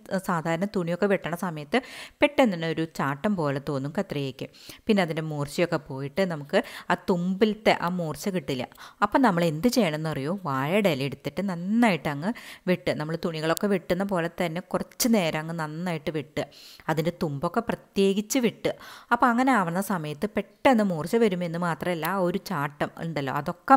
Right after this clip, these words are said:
മാറി അടിപൊളിയായിട്ട് കിട്ടും. അതുപോലെ തന്നെ നമ്മുടെ കത്തിയുടെ മൂർച്ച കൂട്ടാനും നമ്മൾ എന്ത് ചെയ്യണം? നമ്മൾ ചീരയുടെ ഇലയൊക്കെ അരിയുന്ന പോലെ തന്നെ നമ്മൾ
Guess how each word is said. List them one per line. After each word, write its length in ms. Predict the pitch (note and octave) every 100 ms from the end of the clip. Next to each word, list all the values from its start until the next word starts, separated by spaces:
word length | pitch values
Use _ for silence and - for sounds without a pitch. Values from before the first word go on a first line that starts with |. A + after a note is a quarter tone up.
| A3+
മാറി 280 | D#3+ D#3 C4+ - - - C4
അടിപൊളിയായിട്ട് 680 | C4 - B3 E3 C#3+ C#3 C4
കിട്ടും. 240 | C#4+ - - - - -
അതുപോലെ 360 | A3+ B3+ A#3 F3 -
തന്നെ 180 | D3 E3
നമ്മുടെ 200 | D#3+ C#3+ -
കത്തിയുടെ 560 | F#3 - - - C4+ E3+ E3+
മൂർച്ച 280 | D3 - D4 C4
കൂട്ടാനും 360 | F#3+ D#3 D#3 D#3+
നമ്മൾ 160 | C#3+ D3
എന്ത് 140 | C#3+ E3+
ചെയ്യണം? 340 | F#3+ C#3 D3+ D#3 - - -
നമ്മൾ 200 | F3+ D#3+ D#3+
ചീരയുടെ 480 | G3 D#3 D3+ E3+ A3+ E3+
ഇലയൊക്കെ 240 | D#3 -
അരിയുന്ന 280 | D3 C#3 E3+ F#3
പോലെ 200 | D3 D3 E3+
തന്നെ 300 | C#3+ D3 C4 A#3+
നമ്മൾ 160 | D#3